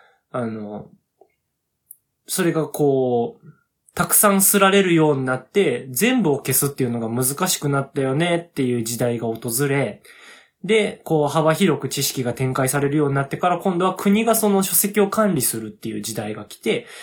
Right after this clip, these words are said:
で、その、一般に公開するための場所として図書館が作れたのかなと思うんだけど、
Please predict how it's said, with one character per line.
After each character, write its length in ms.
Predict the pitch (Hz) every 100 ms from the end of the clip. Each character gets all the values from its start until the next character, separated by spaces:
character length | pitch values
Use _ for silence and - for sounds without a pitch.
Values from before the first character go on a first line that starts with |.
| - - -
で、 160 | 208 240
そ 140 | 208
の、 540 | 175 151 135 131 127 -
一 200 | 156 -
般 160 | 147
に 120 | 143
公 240 | 135 147 139
開 180 | 139 131
す 140 | -
る 120 | 135
た 100 | 135
め 100 | 135
の 100 | 135
場 120 | 117
所 120 | 113 -
と 100 | 160
し 100 | -
て 60 |
図 160 | 202 147
書 140 | -
館 200 | 139 117
が 100 | 107
作 200 | - -
れ 80 | 139
た 120 | 135
の 100 | 117
か 100 | 117
な 140 | 196 214
と 140 | 143
思 220 | 147 240
う 40 | 202
ん 40 |
だ 100 | 180
け 100 | 214
ど、 260 | 226 131